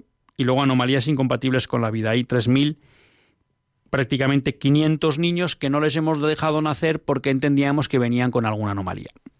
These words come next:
Y no les queríamos dar la oportunidad de que vivieran su vida con esa discapacidad, pero que seguro que aportaban otras múltiples riquezas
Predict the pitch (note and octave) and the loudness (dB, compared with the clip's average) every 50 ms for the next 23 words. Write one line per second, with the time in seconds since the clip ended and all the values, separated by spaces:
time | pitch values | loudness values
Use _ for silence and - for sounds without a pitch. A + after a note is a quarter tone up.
0 | _ _ _ _ - - - - - - - - _ _ _ _ _ _ _ _ | _ _ _ _ -20 -20 -20 -20 -20 -20 -20 -20 _ _ _ _ _ _ _ _
1 | _ _ _ _ _ _ _ _ _ _ _ _ _ _ _ _ _ _ _ _ | _ _ _ _ _ _ _ _ _ _ _ _ _ _ _ _ _ _ _ _
2 | _ - - C3 A#2 A#2 A#2 A2+ - - - A#2 A#2 A2+ A2 A2+ A#2 A2 - - | _ -4 0 0 2 2 2 2 0 -2 -2 0 0 2 2 2 0 -2 -4 -8
3 | _ _ _ _ _ _ _ - D#3+ B2 A#2+ A2+ A2 A#2 A2+ A2+ B2+ A#2 - - | _ _ _ _ _ _ _ -6 -2 0 0 0 0 0 0 0 0 -2 0 0
4 | B2 B2 B2 B2 B2+ C3+ D3 D#3 - F#3 D#3+ A#2+ A#2 - - A2 G#2 G#2 G#2 G#2+ | 2 2 4 2 2 2 0 -2 -4 -6 -6 -4 -4 -2 -2 -2 0 0 2 2
5 | A2 G#2 G#2+ A2 A#2 B2+ _ - _ _ _ _ _ _ _ - - - C3 A#2+ | 2 2 2 0 -2 -4 _ -16 _ _ _ _ _ _ _ -10 -4 -2 2 2
6 | C3 C3+ D3 D3+ - - _ - - - - B2 C3 D3+ B2+ - D3 C3+ C3 - | 2 2 0 -2 -4 -10 _ -20 -8 -4 -2 0 0 0 0 0 -2 -2 -2 -4
7 | - - C3 - B2+ - - C#3+ C#3+ F3 E3+ _ _ _ _ _ _ _ _ _ | -4 -4 -4 -4 -4 -4 -2 -2 -2 -4 -6 _ _ _ _ _ _ _ _ _
8 | _ _ _ _ _ _ _ - C3+ C3+ C#3 D3 C#3 - C3 A2+ B2 B2 B2+ - | _ _ _ _ _ _ _ -4 -2 -2 0 0 0 0 2 2 2 2 0 0
9 | B2+ A#2+ - B2 A#2 A#2 - B2 A#2+ B2 B2 B2 B2+ B2 - _ _ _ - - | -2 -2 0 -2 -2 -2 0 0 0 0 0 0 -2 -2 -6 _ _ _ -6 -6
10 | B2 - B2 A#2 G#2+ A#2+ A#2+ A2 - B2 G#2+ A#2+ A2+ G#2+ G#2 G#2+ - A#2 G#2+ - | -4 -2 0 0 2 2 0 2 0 -2 -2 -2 -2 -2 -4 -4 -4 -4 -4 -2
11 | - A2+ A2 - - - - | -2 -2 -2 -2 -4 -6 -6